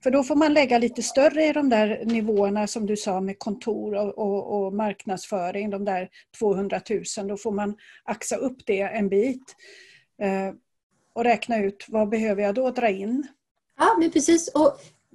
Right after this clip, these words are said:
Speaker 2: en, många tumregler, jag brukar kalla dem för en miljonkonsulterna. Det är de som
Speaker 1: Mm.
Speaker 2: drar in en miljon kronor och då får de en lön och de kan täcka sina kringkostnader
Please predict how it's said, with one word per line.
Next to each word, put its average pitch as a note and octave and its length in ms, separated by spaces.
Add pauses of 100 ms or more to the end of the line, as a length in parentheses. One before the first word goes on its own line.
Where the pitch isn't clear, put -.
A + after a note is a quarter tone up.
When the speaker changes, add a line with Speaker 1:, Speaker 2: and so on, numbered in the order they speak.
(120)
Speaker 2:
en, D4 260
många C4 380
tumregler, G#3+ 580
jag G#3 100
brukar B3+ 160 (120)
kalla A#3+ 140
dem G3+ 140
för - 200
en A#3+ 180
miljonkonsulterna. A3 1300 (320)
Det C4 60
är C4 80
de B3 60
som A#3+ 100
Speaker 1:
Mm. A#3 100 (160)
Speaker 2:
drar A3 80
in F#3+ 240
en G#3 380
miljon F#3 400
kronor G3+ 420
och C4+ 60
då C4+ 100
får G3+ 240
de F#3 160
en F3+ 180 (260)
lön G#3 500
och G3+ 60
de G3+ 100
kan G#3 120
täcka G3+ 320
sina F#3 340
kringkostnader F#3 1080